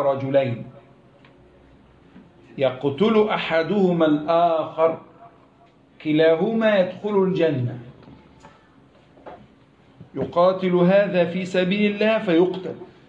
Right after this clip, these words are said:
ثم يتوب الله عز وجل على القاتل فيقاتل في سبيل الله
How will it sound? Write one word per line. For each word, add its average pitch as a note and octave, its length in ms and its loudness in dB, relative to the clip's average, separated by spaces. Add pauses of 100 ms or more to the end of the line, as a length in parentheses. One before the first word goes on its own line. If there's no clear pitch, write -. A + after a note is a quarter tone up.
(1700)
ثم C#3 260 0
يتوب E3+ 600 2
الله E3+ 360 0
عز E3 280 -2
وجل E3 440 2
على D#3 400 0
القاتل F#3+ 1120 0 (1700)
فيقاتل E3 1120 0
في F#3+ 180 -2
سبيل F3 520 0
الله G#3+ 640 2